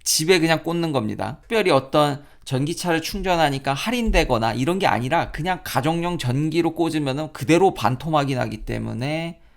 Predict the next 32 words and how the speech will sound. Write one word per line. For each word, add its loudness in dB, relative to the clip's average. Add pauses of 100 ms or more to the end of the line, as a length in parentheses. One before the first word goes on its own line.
(380)
그러면 2
이제 0 (240)
토요타 2
프리우스 -2
정도로 -4
떨어지게 2
되는 -4
거죠. -12 (520)
그러니까 -2
이거는 0
제가 0
계산할 -2
때 -10 (300)
굉장히 0
전기값을 -2
굉장히 -2
높게 0
계산했기 -2
때문에 -4
이렇게 -6
된 -6
거지, -8 (340)
그냥 -2
가정용 0
전기만 0
꽂아도 0 (540)
훨씬 -4
더 2
돈은 -2
확실히 -4
세이브 0
된다. -2